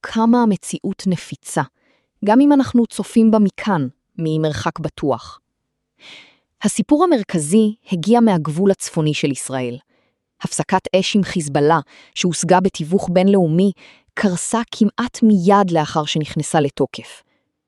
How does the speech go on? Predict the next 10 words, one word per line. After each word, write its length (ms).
דיווחים 440
על 100
ירי 300
רקטות 480
מלבנון 580
נענו 360
בתקיפות 560
ישראליות, 760
והשקט 640
הרגעי 500